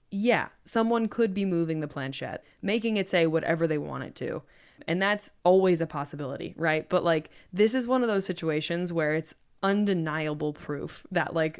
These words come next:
something else was with them, kind of, because, like, they didn't know some random dude named Ryan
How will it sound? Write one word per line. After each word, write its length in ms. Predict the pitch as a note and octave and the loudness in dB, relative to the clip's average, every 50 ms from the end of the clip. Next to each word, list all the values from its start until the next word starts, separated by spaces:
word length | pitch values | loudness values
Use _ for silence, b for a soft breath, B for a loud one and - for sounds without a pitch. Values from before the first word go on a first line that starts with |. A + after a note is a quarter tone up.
| _ | _
something 720 | - - - - E3 E3 D#3+ - F3+ F3 E3+ E3+ E3+ E3+ E3 _ _ _ _ - | -14 -10 -2 0 0 0 0 0 0 0 0 0 -2 -4 -6 _ _ _ _ -4
else 460 | - E3 D#3+ D#3+ F#3+ - - - - - - _ _ _ - | -2 2 2 2 0 0 -4 -8 -10 -14 -18 _ _ _ -2
was 320 | F#3+ F#3 F3+ F3 F3+ F3+ - _ - | 2 2 2 2 2 -2 -6 _ -4
with 240 | - F#3 G3 G#3 G3+ | 2 4 4 4 6
them, 320 | - C4+ C#4 D4+ E4 E4+ E4+ | 6 6 6 6 4 2 -2
kind 320 | - D4+ E4 F4 F4+ F4+ | 0 2 4 4 4 4
of, 240 | F#4 F#4 F4+ - - | 4 2 2 0 0
because, 460 | - C4+ B3+ - - C4 B3 A3 G#3+ | 0 0 0 4 4 4 4 4 0
like, 340 | - - A#3+ A#3 - G3+ F#3 | 0 2 2 2 2 0 -2
they 160 | F3+ G3 A#3+ | 0 2 4
didn't 280 | C#4 D4+ D#4 C#4+ C4 - | 4 4 4 4 2 2
know 540 | G3+ G3 G3 A#3 B3+ G#3+ F3 E3 E3+ F3+ - _ _ _ | 0 0 0 2 4 4 4 2 2 -2 -8 _ _ _
some 300 | - - B3 A#3+ A3 G3 | -6 -2 -2 0 0 2
random 500 | F3 E3+ F3 G3 A3 A#3 A#3+ A#3+ A3+ G#3 | 2 2 2 2 2 2 2 2 0 0
dude 320 | - F#3+ G3+ A3+ A3+ F#3+ | 0 0 0 0 -2 -2
named 260 | G3 F#3+ F#3+ F#3 E3+ | -2 -2 -2 -2 -2
Ryan 600 | D#3 D#3 D#3 D#3+ F#3+ A3 G3+ E3 D3+ D3 D#3 D#3+ | -2 -2 -2 0 0 0 0 0 0 -2 -4 -6